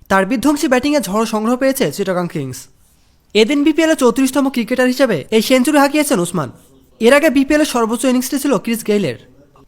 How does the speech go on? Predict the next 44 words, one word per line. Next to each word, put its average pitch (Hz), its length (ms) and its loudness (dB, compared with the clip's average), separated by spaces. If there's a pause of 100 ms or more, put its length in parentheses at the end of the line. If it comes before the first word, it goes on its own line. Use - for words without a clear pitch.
টি 262 140 0
টোয়েন্টির 311 380 2
ক্যারিয়ার 254 320 4
সেরা 285 140 2
ইনিংস 247 220 0
খেলার 262 220 0
পথে 277 140 0
উসমান 214 280 0
হাঁকিয়েছেন 233 440 -2 (240)
তেরোটি 247 320 4
চার 294 220 4
ও 311 60 2
ছটি 208 220 -4
ছক্কা। 165 340 -8 (720)
উসমানের 302 440 4
সেঞ্চুরির 240 380 -2
দিনে 294 140 2
বড় 196 200 2
জয় 196 240 2
পেয়েছে 185 220 0 (120)
চট্টগ্রাম 185 380 -2
কিংস। 131 280 -10 (640)
নির্ধারিত 277 400 0 (120)
বিশ 240 160 0
ওভারে 277 200 4
পাঁচ 202 240 2
উইকেট 254 240 -2
হারিয়ে 262 280 0
দুইশো 196 280 -2
উনিশ 233 180 0
রান 269 120 0
সংগ্রহ 247 260 -2
করে 254 180 2
চট্টগ্রাম। 151 440 -6 (680)
জবাব 214 320 4
দিতে 302 180 0
নেমে 302 280 2
ভালো 214 140 0
শুরু 233 180 -4
এনে 247 180 0
দিতে 277 120 0
পারেনি 269 300 0
রাজশাহীর 175 380 -4
ব্যাটাররা। 170 340 -4